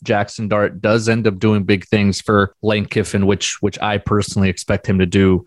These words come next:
uh, some big things down in Oxford. Before we go, Chris, you mentioned Dylan Raiola,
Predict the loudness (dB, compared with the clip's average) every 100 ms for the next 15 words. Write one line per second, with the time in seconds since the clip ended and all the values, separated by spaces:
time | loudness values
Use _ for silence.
0 | -4 -2 0 0 -2 -2 -2 -2 -4 -2
1 | -2 0 2 0 -2 -4 0 2 0 -2
2 | -12 -10 -8 0 0 2 0 2 2 0
3 | -4 -10 -2 0 0 -4 -10 -8 -4 0
4 | 0 0 -2 0 2 2 2 2 2 2
5 | 2 2 0